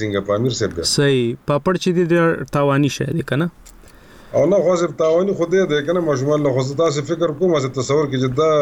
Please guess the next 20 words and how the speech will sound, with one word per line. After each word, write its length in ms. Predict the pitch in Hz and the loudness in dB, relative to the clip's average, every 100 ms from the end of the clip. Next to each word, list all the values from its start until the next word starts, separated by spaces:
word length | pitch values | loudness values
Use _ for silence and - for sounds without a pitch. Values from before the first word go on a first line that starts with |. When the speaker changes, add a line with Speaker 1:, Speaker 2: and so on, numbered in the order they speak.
| 131 | 2
Speaker 1:
غټ 120 | 165 143 | 0 -2
سړی 260 | 156 151 | -2 0
داسې 500 | 151 139 135 120 98 123 | 0 0 -2 -4 -2 -2
حرکت 380 | 123 135 131 - | 0 -2 -4 -2
کوي، 80 | |
دا 160 | 135 135 | 0 2
به 120 | 135 | 0
څنګه 280 | 131 160 139 | -2 -2 0
لیدی 320 | 127 123 139 | 0 0 -2
شي 220 | 107 101 | -2 -4
دې 60 | 92 | -2
خلکو 260 | 90 87 85 | -4 -4 -8
ته؟ 100 | 80 - - | -10 -16 -8
Speaker 2:
صحیح. 400 | - 139 127 117 - - - - - | -2 0 0 -2 -6 -20 -20 -16 -2
نو 320 | 151 160 165 | 0 2 2
نه 140 | 160 196 | 2 2
دي 120 | 185 | 0
کول 280 | - 151 143 | 0 0 0
پکار، 380 | 139 139 147 139 | -2 -2 -2 -2
آ، 460 | 135 143 131 131 | -4 -2 0 0